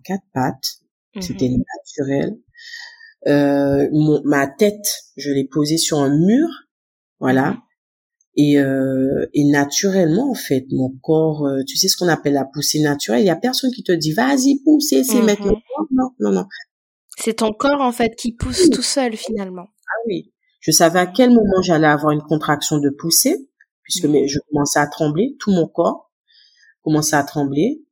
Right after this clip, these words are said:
Speaker 1: J'avais, euh, et puis Béatrice, ma sage-femme, elle, elle m'avait dit aussi, euh, euh, « Il faut, il faut pas vous retenir, il faut crier. »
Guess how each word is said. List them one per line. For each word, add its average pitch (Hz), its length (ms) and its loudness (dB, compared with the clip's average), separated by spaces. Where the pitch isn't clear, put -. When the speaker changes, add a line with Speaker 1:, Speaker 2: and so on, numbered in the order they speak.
Speaker 1:
J'avais, 143 720 2
euh, 143 320 2
et - 60 -6
puis 143 320 -2
Béatrice, 139 540 0
ma 156 100 0
sage-femme, 151 400 -2
elle, 139 220 -2
elle 143 100 0
m'avait 139 260 2
dit 143 220 0
aussi, 147 440 0
euh, 143 140 0
euh, « - 420 -10
Il 160 100 2
faut, 202 140 0
il 190 100 0
faut - 220 0
pas 214 200 2
vous 196 160 -2
retenir, 175 460 0
il 143 80 -4
faut 170 140 -2
crier. » 165 500 0